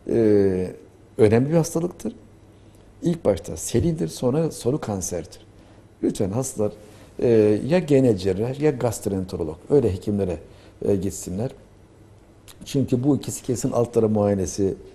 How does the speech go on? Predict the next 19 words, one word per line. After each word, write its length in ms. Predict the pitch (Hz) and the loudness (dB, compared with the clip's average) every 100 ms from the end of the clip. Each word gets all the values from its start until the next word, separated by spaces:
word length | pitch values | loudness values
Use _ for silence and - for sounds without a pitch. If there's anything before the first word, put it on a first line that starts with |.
| - - | -20 -4
iyi 220 | 139 139 107 | 4 6 4
biliyorlar, 360 | 92 87 92 120 | 0 -4 -6 -2
iyi 200 | 117 98 | -2 0
beceriyorlar. 500 | 90 85 80 113 156 - - - - - | -4 -6 -4 -4 -6 -12 -20 -20 -18 2
Eğer, 240 | 120 120 110 | 8 10 8
e, 380 | - 107 104 95 | 4 0 0 -2
tıbbi 260 | - 117 135 | -6 -6 -4
tedavi 300 | 117 95 92 | -2 0 -2
olsa 340 | 90 98 - | -2 -6 -4
gastroenterolog 680 | 151 143 120 123 123 110 92 | -2 -2 -2 -2 -2 -2 -2
yapabilir. 480 | 82 85 98 156 - - - - - - - | -4 -4 -4 -6 -8 -20 -20 -20 -20 -8 4
Eğer 200 | 127 104 | 4 6
cerrahi 380 | 117 117 151 | 6 8 6
bir 60 | 123 | 6
tedavi 300 | - 95 87 | 0 0 0
ise 240 | 92 - | -4 -2
ga-, 580 | 294 185 165 101 104 107 | 2 4 4 2 -6 -4
cerraha 460 | 104 131 120 107 120 | 2 4 6 4 2
gönderirler. 760 | 98 92 85 82 - - - | 0 -2 -4 -6 -10 -16 -20